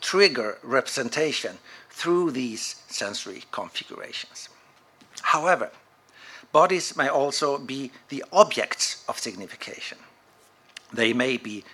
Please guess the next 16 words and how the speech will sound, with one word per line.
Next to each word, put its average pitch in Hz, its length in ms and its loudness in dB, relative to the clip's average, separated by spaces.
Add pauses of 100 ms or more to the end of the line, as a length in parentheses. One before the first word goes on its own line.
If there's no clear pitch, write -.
(120)
represented. 131 1000 -2 (2250)
Communication 160 680 2
obviously 156 560 0
involves 127 520 2
the 127 200 -4
representation 127 760 -4
of 110 200 -10
bodies 127 520 -2 (220)
and 107 220 -8
other 113 380 2 (280)
concrete 101 720 -6 (320)
objects. - 640 -6 (2500)
This 185 160 2
can 175 140 8
be 147 120 2
achieved 143 540 0